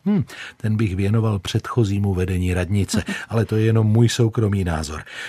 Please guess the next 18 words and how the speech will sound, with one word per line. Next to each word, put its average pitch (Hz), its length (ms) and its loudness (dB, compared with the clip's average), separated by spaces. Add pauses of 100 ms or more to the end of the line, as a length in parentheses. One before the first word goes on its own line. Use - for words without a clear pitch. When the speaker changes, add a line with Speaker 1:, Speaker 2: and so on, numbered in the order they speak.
(180)
Speaker 1:
Po 175 120 4
Švédech 185 640 0
za 127 220 2
třicetileté 139 840 -2
války 123 500 2
zbyly 117 320 2
na 101 100 0
pozemcích 123 680 2
u 117 40 2
Masaryčky 113 600 0
dělové 104 600 2
koule. 120 440 0 (300)
Speaker 2:
A 151 80 -2
pozoruhodnou 165 800 0
kapitolu 139 520 -6
tvoří 160 380 -4
věci, 156 540 -2
které 147 380 -2